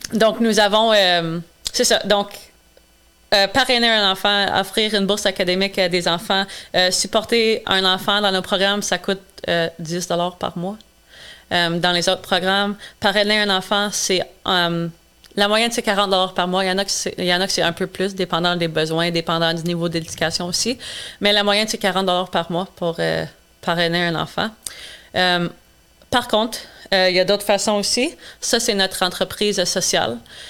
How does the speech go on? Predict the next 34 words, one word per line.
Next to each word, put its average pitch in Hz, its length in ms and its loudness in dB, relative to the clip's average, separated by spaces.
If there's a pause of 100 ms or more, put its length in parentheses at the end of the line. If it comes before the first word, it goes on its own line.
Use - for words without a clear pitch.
(220)
Euh, 170 460 0
c'est 190 160 -2
notre 185 180 0
ligne 202 160 2
de 196 120 2
bijoux 202 580 0
et 196 160 2
de 180 220 2
décoration, 185 680 0
euh, 165 300 2 (400)
pour 185 100 0
la 190 100 4
maison 175 320 0 (280)
aussi. 202 400 -2 (320)
Euh, 175 40 0
nous 185 200 0
avons 185 240 2
une 185 60 0
nouvelle 190 280 0 (260)
collection 202 520 0
qui 208 100 -12
va 175 80 0
sortir 180 500 -4
au 170 40 -2
mois 170 100 0
de 165 60 -4
septembre. 180 460 -4 (420)
Donc, 190 240 2
euh, 185 100 4
vous 175 80 -8
pouvez 214 160 0
la 202 80 2
trouver, 208 560 0
euh, 175 400 2